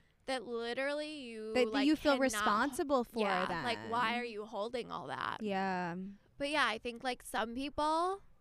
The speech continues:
Speaker 1: are meant to be in relationships.
Speaker 2: Mm-hmm.
Speaker 1: And maybe some people aren't. And I think that's, like, the part of things we leave out is you're just, like, taught everyone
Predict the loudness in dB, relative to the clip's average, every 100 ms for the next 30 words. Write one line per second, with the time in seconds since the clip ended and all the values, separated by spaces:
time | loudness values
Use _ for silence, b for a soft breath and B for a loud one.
0 | -20 -20 -20 -20 -20 _ _ -8 -6 -4
1 | -6 -6 -8 -6 -6 -8 -10 -14 -10 -8
2 | -6 -8 -10 -8 -8 -8 -14 _ _ _
3 | _ -20 -12 -10 -8 -8 -8 -10 -10 -10
4 | -10 -8 -8 -6 -6 -6 -8 -10 -8 -10
5 | -10 -10 -8 -10 -10 -12 -10 -10 -10 -12
6 | -10 -12 -12 -10 -12 -8 -2 -2 -2 -6
7 | -4 -6 -6 -6 -6 -6 -8 -4 -4 -4
8 | -4 -4 -4 -6 -8